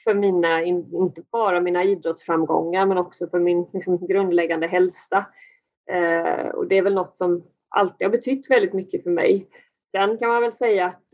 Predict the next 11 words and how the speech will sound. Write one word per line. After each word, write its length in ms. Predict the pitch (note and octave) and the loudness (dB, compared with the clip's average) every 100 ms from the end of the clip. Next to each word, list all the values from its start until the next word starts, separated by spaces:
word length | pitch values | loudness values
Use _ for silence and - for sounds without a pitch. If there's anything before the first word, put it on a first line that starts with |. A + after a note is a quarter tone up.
| - - | -20 -6
jag 120 | F#3 | 0
har 120 | F#3 | 0
inte 180 | G3 - | 0 -2
arbetat 720 | A3 A3 G#3 F#3 F3+ F3+ F#3 | 0 0 0 -4 -6 -10 -4
med 220 | F3+ E3 | 0 2
det 60 | E3+ | 0
på 140 | F3+ | -2
det 120 | F3 | -6
här 400 | F3+ E3 D#3+ E3+ _ - | 0 2 0 -4 _ 0
sättet 560 | C#4 C#4 _ - - - | 0 0 _ -4 -4 0
förrän 260 | F3 E3 | 0 0